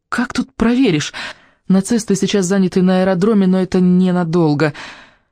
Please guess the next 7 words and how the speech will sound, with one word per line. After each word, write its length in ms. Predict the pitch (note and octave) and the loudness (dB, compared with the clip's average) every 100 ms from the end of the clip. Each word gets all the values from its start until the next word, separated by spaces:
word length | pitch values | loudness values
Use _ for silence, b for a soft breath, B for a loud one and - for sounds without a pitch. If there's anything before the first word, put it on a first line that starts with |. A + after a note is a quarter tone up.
| _ | _
Изабель 440 | A#3+ G#3 G#3 B3+ G#3 | -2 0 0 0 0
упала 320 | F3 G#3+ G3+ | 0 0 2
на 100 | F#3+ | 0
колени, 400 | F#3+ G3 A3 F#3 | 0 0 2 0
отстегнула 600 | E3 - E3+ G3 F#3 F3 | -2 -2 0 2 2 0
парашютные 800 | F3 E3+ E3+ F3+ E3 D#3+ D#3 D#3 | 0 0 0 -2 0 0 0 -2
стропы, 680 | - - - G#3+ - F3 | -4 -6 0 0 2 -2